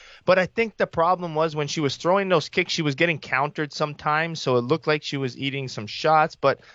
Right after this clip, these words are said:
she landed a lot of kicks. And, and I told you earlier, uh, before the show, Aaron, that I'm a little biased because I know her and her husband very well. And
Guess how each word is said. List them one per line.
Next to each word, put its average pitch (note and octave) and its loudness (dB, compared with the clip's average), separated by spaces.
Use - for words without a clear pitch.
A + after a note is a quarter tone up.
she - -10
landed F#3 -4
a D3 -2
lot D3 0
of D#3 -2
kicks. - -2
And, A#2 -6
and A#2+ 0
I C3 4
told E3 2
you D3+ -2
earlier, D3+ 4
uh, C3+ 4
before C3 -4
the B2+ -8
show, E3+ 2
Aaron, C3+ 0
that B2 -2
I'm B2 -4
a B2+ -2
little C3+ 4
biased C3 -2
because B2 -12
I A#2+ -10
know B2+ -4
her B2 -4
and A#2 -6
her A2 -2
husband A#2+ -4
very A#2+ 2
well. A#2 4
And A#2+ -2